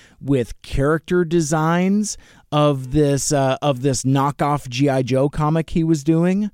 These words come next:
And it wasn't until, oh, I don't know, uh,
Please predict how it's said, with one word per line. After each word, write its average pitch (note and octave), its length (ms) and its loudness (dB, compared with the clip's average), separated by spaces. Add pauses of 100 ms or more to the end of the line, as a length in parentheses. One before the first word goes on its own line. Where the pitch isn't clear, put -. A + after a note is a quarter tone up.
(680)
And D3 840 0 (440)
it F3+ 260 -2
wasn't E3+ 440 0
until, D#3 880 0 (720)
oh, C3+ 240 2
I A#2+ 160 0
don't A2+ 320 -2
know, B2 580 0 (140)
uh, A#2+ 600 -4